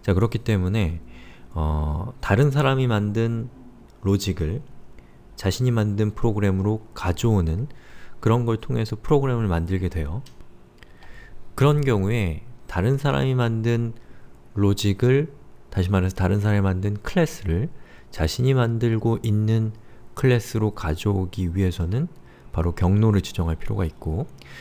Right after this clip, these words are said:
그리고 여러 개의 애플리케이션이 이 공통된 로직, 다시 말해서 공통된 클래스를 사용하고 있는 경우에도 각각의 애플리케이션들이 그 공통된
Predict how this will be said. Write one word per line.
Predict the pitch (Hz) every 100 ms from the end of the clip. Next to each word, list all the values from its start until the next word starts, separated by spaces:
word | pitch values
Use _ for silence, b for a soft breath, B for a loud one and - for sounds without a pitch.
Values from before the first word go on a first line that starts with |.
| B B
그리고 | 117 95
여러 | 95 143 143
개의 | 139 131 131 123 101
애플리케이션이 | - 127 - 113 95 90 95 95 76 - - - - B B B B
이 | 92
공통된 | - 107 117 - 151 147 143 143 139 - - - - - - -
로직, | 113 113 110 104 - - -
다시 | - 92
말해서 | 117 107 101
공통된 | - 110 107 139 135 127 131 123 -
클래스를 | 151 139 131 113 107
사용하고 | 117 107 104 - -
있는 | 117 123 120
경우에도 | 104 90 92 82 - 107 78 - B B B B
각각의 | - - 104 101
애플리케이션들이 | 87 107 95 95 90 87 85 98 139 - B B
그 | - 101
공통된 | 101 98 117 110 101 110 107